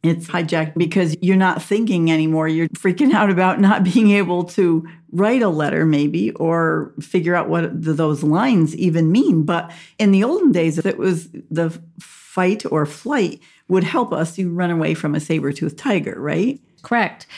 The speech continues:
Speaker 2: Our bodies were created when we were cavemen to run away from danger. When you're looking at the brain, the part of the brain that's in the middle is called the limbic system.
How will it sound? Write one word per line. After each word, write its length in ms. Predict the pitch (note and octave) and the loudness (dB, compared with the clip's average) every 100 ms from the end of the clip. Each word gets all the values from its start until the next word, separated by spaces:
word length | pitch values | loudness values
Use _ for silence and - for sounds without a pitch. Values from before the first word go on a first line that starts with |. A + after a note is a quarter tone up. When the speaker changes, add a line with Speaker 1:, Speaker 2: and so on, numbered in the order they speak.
| - | -6
Speaker 2:
Our 160 | A#3 G#3+ | 0 0
bodies 560 | F#3 A#3+ F4+ A#3+ G3+ | 2 0 0 0 0
were 140 | F#3 F#3 | 0 -2
created 920 | - G3+ F#3 F#3 A3 G#3 F3+ F3+ D#3+ G#3 G3+ | -2 -2 0 2 2 2 2 0 -2 2 4
when 160 | G3+ | 4
we 100 | F#3 | 4
were 120 | E3 | 2
cavemen 720 | D#3+ - D#4 B3+ D#3 C#3+ F3+ G3 _ _ - _ | 0 0 0 2 2 2 0 -2 _ _ -20 _
to 240 | - A#3+ A3 | -4 0 0
run 340 | F#3+ G3+ G#3 | 2 2 4
away 220 | G#3 F3+ | 2 0
from 260 | F3+ F#3 F3 | 0 0 0
danger. 760 | E3+ G#3+ C4 F#3 D3+ D3+ - - | 0 2 2 2 0 -2 -6 -4
When 260 | G#3 A3+ | 0 2
you're 160 | A3 G3+ | 2 0
looking 480 | G3+ D4 E4 F#4 F#4 | 0 -4 -4 -6 -6
at 520 | - F3+ F3 - - - _ _ _ _ - | -4 0 0 -4 -10 -20 _ _ _ _ -4
the 120 | F#3+ | -2
brain, 680 | E3+ F3+ F#3 F#3+ - E3+ - - _ _ _ _ _ _ _ | 0 0 0 0 -2 -6 -10 -16 _ _ _ _ _ _ _
the 60 | - | -8
part 380 | - - A#3 C#4 | -6 -4 -2 -2
of 140 | E4+ | -4
the 80 | B3+ | -4
brain 440 | G3+ F3+ F3 F#3+ | 0 0 2 2
that's 200 | F#3 F3+ - | 2 0 0
in 180 | G#3 | 2
the 80 | F3+ | 4
middle 640 | E3 D#3 D3+ F3 C4+ C#4+ - | 4 2 2 0 -2 -6 -8
is 120 | G#3 | -8
called 220 | - G#3+ | -4 -2
the 80 | G3+ | 0
limbic 340 | F#3 F3+ E3+ E3+ | 0 0 -2 -6
system. 580 | - E3 - C3 D#3+ | -10 -10 -10 -10 -12